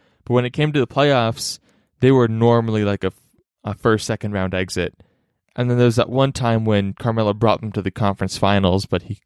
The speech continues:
he couldn't make it through to the finals. And so I think that's kinda how people feel about the Nuggets.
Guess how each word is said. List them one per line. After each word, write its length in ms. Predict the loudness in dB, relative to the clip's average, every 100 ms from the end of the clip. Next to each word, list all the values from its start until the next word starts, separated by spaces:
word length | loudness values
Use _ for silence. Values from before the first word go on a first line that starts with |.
| _
he 180 | -6 -4
couldn't 320 | 2 0 2
make 180 | -2 -2
it 80 | -2
through 240 | 0 0 0
to 80 |
the 100 | -4
finals. 640 | -2 0 0 0 -2 -6 -12 _ _ _ _ -6
And 160 | -4
so 400 | 2 2 4 0 -6 _ _ _ -8
I 100 | -2
think 160 | 2
that's 160 | 2 2
kinda 160 | -2 -2
how 140 | -2
people 320 | -4 -2 -4
feel 200 | 0 0
about 220 | 2 2
the 80 | 0
Nuggets. 640 | 0 0 -2 -6 -12 -16